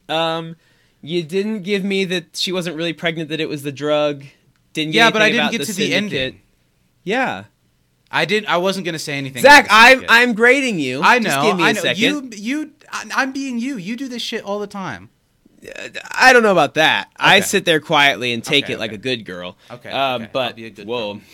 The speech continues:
Speaker 2: wow, cut that one. <laughs>
Speaker 1: No,
Speaker 2: That,
Speaker 1: it's keeping.
Speaker 2: that's fine. Okay.
Speaker 1: It's, I'm thinking
Speaker 2: Um,
Speaker 1: since this is for the Patreon, it's gonna be totally
Speaker 2: it's gonna
Speaker 1: uncensored.
Speaker 2: be pretty good. Cool.
Speaker 1: Yeah, I'm not gonna bleep stuff
Speaker 2: Beep.
Speaker 1: out, I don't think.
Speaker 2: Um,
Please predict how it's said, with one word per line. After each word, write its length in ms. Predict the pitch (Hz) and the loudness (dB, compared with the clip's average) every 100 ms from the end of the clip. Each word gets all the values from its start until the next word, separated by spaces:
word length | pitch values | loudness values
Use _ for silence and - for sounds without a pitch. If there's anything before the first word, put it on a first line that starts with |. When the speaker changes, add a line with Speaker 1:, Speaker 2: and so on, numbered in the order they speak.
| - | -18
Speaker 2:
wow, 240 | 110 110 92 | -10 -8 -8
cut 220 | - 123 | -12 -8
that 200 | 117 117 | -6 -8
one. 260 | 85 95 110 | -12 -20 _
<laughs> 40 | |
Speaker 1:
No, 80 | - | -10
Speaker 2:
That, 340 | 180 190 120 151 | -6 -2 -2 -4
Speaker 1:
it's 100 | - | -6
keeping. 500 | 180 147 117 101 - | -12 -12 -14 -16 -18
Speaker 2:
that's 160 | 131 - | -16 -6
fine. 320 | 156 156 165 | -4 -2 -6
Okay. 220 | - 151 101 | -10 -12 -12
Speaker 1:
It's, 100 | - _ _ - | -14 _ _ -2
I'm 120 | 175 | 2
thinking 340 | 165 160 143 | 4 4 0
Speaker 2:
Um, 60 | 120 | -4
Speaker 1:
since 220 | 214 196 | -6 -12
this 160 | 214 190 | -12 -14
is 100 | - | -12
for 100 | 196 | -12
the 100 | 135 | -10
Patreon, 520 | 156 147 147 123 120 | -12 -12 -12 -14 -14
it's 120 | 123 | -14
gonna 140 | 151 135 | -14 -14
be 100 | 120 | -14
totally 380 | 139 123 117 110 | -14 -12 -12 -8
Speaker 2:
it's 180 | 135 - | -8 -6
gonna 100 | 135 | -8
Speaker 1:
uncensored. 100 | 117 | -6
Speaker 2:
be 100 | 110 | -8
pretty 300 | - 113 104 | -8 -8 -6
good. 340 | 104 90 87 | -8 -10 -12
Cool. 260 | - 113 98 | -14 -12 -10
Speaker 1:
Yeah, 60 | |
I'm 80 | 127 | -10
not 160 | 147 139 | -12 -12
gonna 140 | 127 | -16
bleep 220 | 101 107 - | -16 -20 -14
stuff 160 | 139 | -2
Speaker 2:
Beep. 80 | 415 | 2
Speaker 1:
out, 60 | 415 | 2
I 240 | 415 415 | 2 2
don't 100 | 427 | 0
think. 300 | 196 - - | -4 -14 0
Speaker 2:
Um, 460 | 165 165 156 151 | 2 4 2 -4